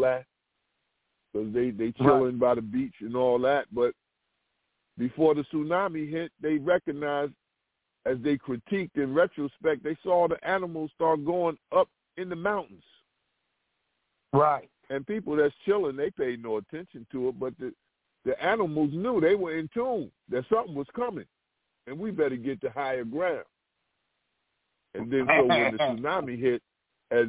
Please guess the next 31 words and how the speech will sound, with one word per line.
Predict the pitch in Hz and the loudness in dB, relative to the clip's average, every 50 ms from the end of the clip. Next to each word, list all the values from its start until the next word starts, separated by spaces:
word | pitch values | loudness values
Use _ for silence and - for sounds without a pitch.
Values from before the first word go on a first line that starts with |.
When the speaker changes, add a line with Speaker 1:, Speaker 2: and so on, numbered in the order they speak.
| 113 | 0
Speaker 1:
they | 120 151 151 143 | -2 0 0 0
did | 135 120 131 139 135 123 117 | 0 -2 -2 -4 -2 -2 -2
their | 147 143 135 | 0 0 0
critique | 117 - 143 127 117 - - 151 143 127 - - | -2 -2 -8 -8 -6 -4 -2 -2 -2 0 0 2
of, | 123 120 117 110 107 113 | 2 2 2 2 2 2
uh, | 117 113 110 107 95 82 - _ _ _ _ _ _ _ _ _ _ _ _ _ _ _ - 85 | 4 6 6 4 4 2 -4 _ _ _ _ _ _ _ _ _ _ _ _ _ _ _ -14 -4
best | 90 127 135 135 127 - | 2 2 2 2 2 0
lessons, | 120 123 131 131 131 - - 127 127 127 127 127 120 110 _ _ _ _ _ _ _ _ _ _ _ _ _ - | 0 2 2 2 2 0 -4 -8 -6 -6 -8 -10 -14 -16 _ _ _ _ _ _ _ _ _ _ _ _ _ -6
uh, | 107 107 107 101 98 | -2 0 0 0 -2
uh, | 95 - 107 104 101 95 92 90 - _ _ _ _ - - | -4 -6 -6 -6 -4 -4 -6 -8 -12 _ _ _ _ -16 -12
uh, | 98 92 98 | -10 -8 -6
how | 113 120 113 | -2 -2 -2
they | 117 120 - - | -2 -2 0 0
say, | 135 120 | 2 2
best | 117 101 101 143 139 131 _ - | 2 2 2 2 2 0 _ -2
practices, | - 151 135 135 113 127 127 - 139 135 127 117 | 0 0 0 0 -2 -8 -14 -10 -8 -8 -6 -2
lessons | 120 135 135 127 - 127 123 123 110 113 | 2 2 2 2 0 -6 -10 -8 -4 0
learned, | 127 135 135 135 131 131 123 117 | 2 2 2 2 0 -2 -2 -4
as | 113 113 | -6 -4
they | 107 127 127 | -4 -4 -4
did | 120 113 135 131 117 | -4 -6 -10 -10 -8
their | 120 131 127 127 - - | -4 -4 -4 -4 -6 -6
swot | 120 123 135 131 123 127 127 123 127 | -4 -2 0 0 0 -2 -2 2 6
Speaker 2:
Right. | 147 175 180 151 131 | 8 8 8 8 4
Speaker 1:
analysis, | 131 - - 131 127 123 120 107 | 0 -4 -4 -6 -4 -4 -4 -2
looked | 117 127 127 - - 131 | 2 2 2 2 2 4
at | 127 120 117 - _ _ _ _ _ | 4 4 4 2 _ _ _ _ _
what | - 160 180 175 | 2 2 4 4
were | 175 156 | 2 0
the | 143 135 - - | -2 -4 -8 -8
strengths, | - 147 156 156 135 107 | -6 -2 0 0 0 -2